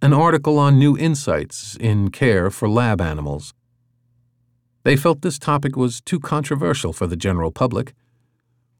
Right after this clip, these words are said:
The researcher who was due to speak on the matter at the conference took a harsh stance on the issue and asked readers to respond to it, so he could use their ideas in his presentation.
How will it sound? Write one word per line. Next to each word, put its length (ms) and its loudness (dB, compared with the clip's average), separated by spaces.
The 120 4
researcher 640 2
who 140 -2
was 160 0
due 200 2
to 80 -2
speak 340 0
on 140 -4
the 80 -6
matter 340 -4
at 80 -6
the 80 -12
conference 600 -4
took 180 -6
a 60 -4
harsh 580 -6
stance 480 -4
on 100 -2
the 160 -6
issue 300 -4
and 220 -2
asked 420 -4
readers 440 0
to 120 -2
respond 420 -2
to 140 -6
it, 140 -12
so 140 2
he 140 6
could 160 0
use 280 6
their 220 2
ideas 480 -2
in 160 0
his 160 2
presentation. 800 -4